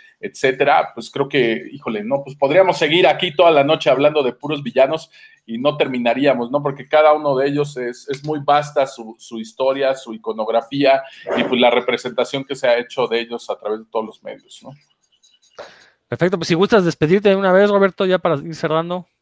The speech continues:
Speaker 1: Bueno, pues muchas gracias por escucharnos por ahí. Le, le, yo sí les recomiendo que se acerquen a, a los cómics de, los cómics de Batman. No les puedo recomendar nada actual porque ya estoy bastante viejito, pero cáiganle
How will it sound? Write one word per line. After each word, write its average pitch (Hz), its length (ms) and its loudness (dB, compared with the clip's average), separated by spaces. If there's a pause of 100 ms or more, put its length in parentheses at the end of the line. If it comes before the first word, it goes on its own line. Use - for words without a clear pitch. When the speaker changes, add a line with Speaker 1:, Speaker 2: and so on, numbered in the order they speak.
(720)
Speaker 1:
Bueno, 151 260 2
pues 143 260 -2
muchas 147 500 0
gracias 165 640 2 (240)
por 127 140 -2
escucharnos 151 640 -2
por 131 160 4
ahí. 196 400 2
Le, 135 260 2
le, 120 300 -8
yo 156 160 2
sí 165 240 -2
les 151 180 0
recomiendo 139 500 -6
que 120 120 -18
se - 100 -8
acerquen 135 500 -2
a, 110 220 -6
a 104 80 -2
los 107 240 -8
cómics 143 300 -6
de, 113 160 -8
los 113 260 -4
cómics 139 220 -8
de 120 80 -2
Batman. 160 440 2 (360)
No 151 120 2
les 156 140 -2
puedo 170 160 4
recomendar 131 540 2
nada 143 240 4
actual 165 340 0
porque 123 240 -10
ya 123 60 -2
estoy 131 240 -4
bastante 127 400 -4
viejito, 202 560 -2
pero 202 320 6
cáiganle 160 580 2